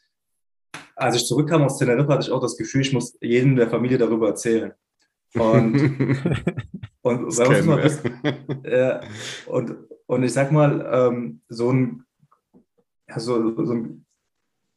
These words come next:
Speaker 1: so ein gesundes Maß an, äh, ja, so ein gesundes Maß an, wie soll ich sagen, dass man ein Misstrauen gegenüber einer Staat-, einer staatlichen Institution ist halt, sagen wir, der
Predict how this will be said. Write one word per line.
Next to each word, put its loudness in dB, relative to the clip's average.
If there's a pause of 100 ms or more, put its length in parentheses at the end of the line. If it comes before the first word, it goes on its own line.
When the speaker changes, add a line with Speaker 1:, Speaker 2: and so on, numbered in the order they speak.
Speaker 1:
so -4
ein 2
gesundes 2
Maß 2
an, -2
äh, -2 (500)
ja, 0
so -2
ein -4
gesundes 0
Maß -2
an, -2
wie -10
soll -4
ich -10
sagen, 0
dass 0
man -2 (200)
ein 0
Misstrauen 2
gegenüber 0
einer 0
Staat-, -8
einer -4
staatlichen -4
Institution -4 (240)
ist -6
halt, 0 (200)
sagen -2
wir, 0
der -2